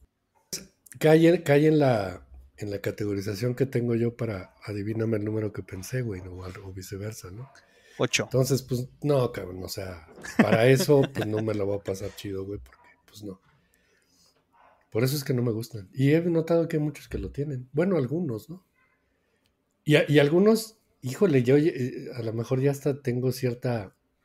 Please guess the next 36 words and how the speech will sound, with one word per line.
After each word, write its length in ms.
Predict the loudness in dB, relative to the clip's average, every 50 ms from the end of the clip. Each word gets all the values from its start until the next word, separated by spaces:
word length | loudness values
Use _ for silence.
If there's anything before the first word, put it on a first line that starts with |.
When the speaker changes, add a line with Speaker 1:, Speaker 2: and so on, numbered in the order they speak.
| _ _ _ _ _ _ _ _ _ _ _ _ -20 -20 _ _
Speaker 1:
aversión 600 | -12 -8 -6 -6 -6 -8 -8 -6 -6 -6 -4 -4
a 60 | -6 -6
eso. 380 | -6 -8 -6 -6 -6 -8 -8 _ _ -20 -20 -20 -14 2
Fue 140 | 4 4
una 180 | 6 6 6 6
de 60 | 6
las 160 | 6 6 4
razones 360 | 4 2 2 2 4 2 2 2
por 140 | _ -4
las 160 | -4 -4 -4 0
cuales 300 | 0 0 2 0 0 -2
no 100 | -2 0
me 80 | 0 -2
gustó, 380 | -2 -4 -8 -8 -4 -2 -2 -2
o, 400 | -2 -4 -10 -14 -14 -14 -14 _ _
o, 180 | -12 -12 -12 -14 _ -20 -10
no 180 | -8 -4 -2 0
es 120 | -2 -2 -2
que 80 | -2
no 100 | 0 2
me 100 | 4 6
haya 100 | 6 4
gustado, 320 | 4 2 -2 -2 -2 -2 -2
es 100 | -2 -6
un 120 | -8 -8
buen 140 | -8 -8 -6
juego, 340 | -2 0 0 0 0 -2 -6 -16 -20 -20 _ _ -20 -20 _ _ _ _ _ _
pero 200 | -8 -6 -4 -2
no 140 | 0 0 2 2
me 120 | 4 4
animé 400 | 4 4 2 2 2 2 2 2
a 120 | 0 -2
comprar 400 | -4 -8 -14 -12 -10 -8 -6 -6
el 240 | -6 -6 -6 -8 -12 -14
Space 340 | -16 -18 _ -8 -8 -8 -6
Base. 360 | -8 -8 -8 -8 -12 -16 -18